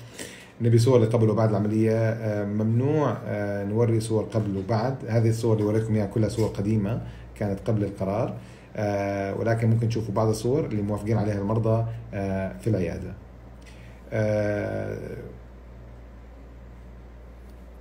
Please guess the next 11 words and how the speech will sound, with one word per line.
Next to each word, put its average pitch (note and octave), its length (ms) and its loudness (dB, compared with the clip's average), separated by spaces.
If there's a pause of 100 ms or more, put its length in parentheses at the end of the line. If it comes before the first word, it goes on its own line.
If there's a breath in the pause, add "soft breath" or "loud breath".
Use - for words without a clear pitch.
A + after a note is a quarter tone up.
(1900)
اللي C3+ 360 6
جت D#3 320 4
العيادة C3 840 6
وشرحت A#2+ 360 2
لها، A#2 460 6
آه، G#2+ 840 2
إنه A2 320 2 (300)
تبغى A2+ 140 4
شفط B2 240 0
دهون A#2+ 380 2
رقبة A#2+ 460 2